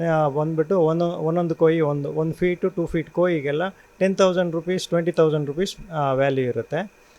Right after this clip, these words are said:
ರೈತರುಗಳು ಇದನ್ನು ಬೆಳೆ-, ಬೆಳಿಬೋದು. but ಏನಂದ್ರೆ ಒ-, ಒ-, ಅವರು ಒಳ್ಳೆಯ, ಆ, ರೀ-, ರೀತಿಯ ಬ್ರೂಡರ್ಸನ್ನು ತಗೋಬೇಕಾಗುತ್ತೆ. ತಗೊಬಂದು ಅದನ್ನು ಇಲ್ಲಿ ಬ್ರೀಡ್ ಮಾಡಿ, ಬ್ರೀಡ್ ಮಾಡಿ ಅದನ್ನು ಮರಿ, ಆ, ಮರಿಗಳನ್ನ ರೇರ್ ಮಾಡಿ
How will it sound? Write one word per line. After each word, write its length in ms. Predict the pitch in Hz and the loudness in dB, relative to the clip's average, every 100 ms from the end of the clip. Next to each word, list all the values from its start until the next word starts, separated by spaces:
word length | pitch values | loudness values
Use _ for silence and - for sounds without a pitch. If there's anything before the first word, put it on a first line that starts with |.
| - | 0
ರೈತರುಗಳು 640 | 147 190 202 196 202 214 - _ - - - _ | 2 2 2 2 2 2 -4 _ -20 -20 -20 _
ಇದನ್ನು 360 | 165 185 202 214 | -2 0 0 0
ಬೆಳೆ-, 380 | 185 156 190 196 - - 165 | 2 2 2 0 -8 -8 -6
ಬೆಳಿಬೋದು. 640 | 147 180 208 165 139 160 220 | 4 6 8 6 4 2 0
but 400 | - - 170 190 | -6 -12 -6 -2
ಏನಂದ್ರೆ 340 | 196 196 202 | -2 0 0
ಒ-, 220 | 190 165 - | 0 -2 -4
ಒ-, 380 | 151 139 135 | -4 -2 -2
ಅವರು 240 | 135 165 170 | 0 2 2
ಒಳ್ಳೆಯ, 380 | 147 180 202 196 | 2 2 2 2
ಆ, 520 | 185 - 160 151 143 | -2 -4 -2 0 0
ರೀ-, 200 | 156 180 | -2 -4
ರೀತಿಯ 420 | 170 160 196 185 180 202 - 165 | -2 0 2 2 2 0 -6 4
ಬ್ರೂಡರ್ಸನ್ನು 520 | 165 208 220 - 180 | 8 10 8 4 -2
ತಗೋಬೇಕಾಗುತ್ತೆ. 760 | 165 147 143 143 131 117 - 170 | 0 2 2 2 0 -2 -2 -2
ತಗೊಬಂದು 500 | 170 165 180 180 196 | 0 0 0 0 2
ಅದನ್ನು 440 | 175 160 151 143 - - - - | 2 0 -2 -2 -6 -18 -18 -6
ಇಲ್ಲಿ 140 | 156 | -2
ಬ್ರೀಡ್ 320 | 147 151 196 170 | 2 4 4 4
ಮಾಡಿ, 400 | 165 165 214 208 - _ | 2 2 0 -2 -16 _
ಬ್ರೀಡ್ 200 | 156 180 | -2 -2
ಮಾಡಿ 260 | 175 170 202 | 0 0 2
ಅದನ್ನು 280 | 180 160 151 | 0 0 0
ಮರಿ, 200 | 165 196 | 2 2
ಆ, 100 | 170 | 2
ಮರಿಗಳನ್ನ 460 | 160 175 180 170 | 2 2 2 2
ರೇರ್ 240 | 160 165 151 | 4 4 2
ಮಾಡಿ 320 | 147 165 262 | 0 -2 -4